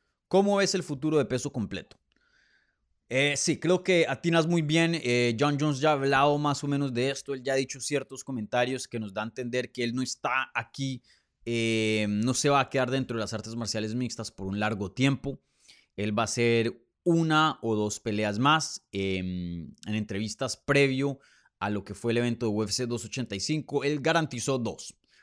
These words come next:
Él dijo, Dos mínimo. Me van a ver dos veces. Esta una más, y de ahí veremos. Veremos, eh, cómo se ve el panorama, cuáles son mis opciones, eh, pero pueda que me retire.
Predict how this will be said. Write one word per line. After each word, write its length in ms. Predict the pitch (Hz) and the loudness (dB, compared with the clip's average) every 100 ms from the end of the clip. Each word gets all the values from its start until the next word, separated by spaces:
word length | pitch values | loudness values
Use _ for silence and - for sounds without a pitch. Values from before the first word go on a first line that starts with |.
| _ - | _ -6
Él 160 | 120 | -4
dijo, 520 | 131 131 - 143 143 | -2 -2 2 4 4
Dos 440 | 139 170 214 208 - | 6 6 6 4 -2
mínimo. 440 | 113 120 92 - - _ _ _ _ _ _ - | -2 0 0 -6 -18 _ _ _ _ _ _ -10
Me 140 | 131 | 0
van 120 | 156 196 | 4 6
a 60 | |
ver 120 | 185 | 6
dos 180 | 165 147 | 6 2
veces. 400 | 107 - - - _ _ _ _ - | 0 -4 -10 -16 _ _ _ _ 2
Esta 600 | 196 196 - 202 180 _ _ _ - | 2 2 0 -2 -4 _ _ _ -2
una 240 | 143 160 | 2 4
más, 380 | 185 208 - - _ _ _ _ - | 4 2 -2 -20 _ _ _ _ -4
y 280 | 120 123 | -2 2
de 80 | 120 | 2
ahí 340 | 123 196 294 _ - | 2 0 -6 _ -6
veremos. 640 | 185 285 381 220 - _ | -4 -4 -4 -10 -12 _
Veremos, 640 | - 107 127 156 170 143 143 | -8 0 2 2 0 -2 -2
eh, 400 | 135 131 127 - | -2 0 0 0
cómo 240 | 143 139 | 0 -2
se 180 | 131 107 | -2 0
ve 380 | 110 117 123 110 | 0 2 0 0
el 120 | 117 | -4
panorama, 640 | 117 104 113 175 190 180 - | -2 0 4 6 6 0 -2
cuáles 240 | 117 117 | -4 -4
son 120 | 123 | -8
mis 140 | 120 110 | -10 -10
opciones, 600 | 107 - 151 156 - - _ _ _ _ | -8 -2 -2 -2 -6 -10 _ _ _ _
eh, 420 | 95 95 95 92 - | -4 -2 -2 -2 -4
pero 200 | 104 - | -4 0
pueda 200 | 123 113 | 0 2
que 80 | 117 | 0
me 100 | 110 | -2
retire. 440 | 95 120 98 | -2 -2 -2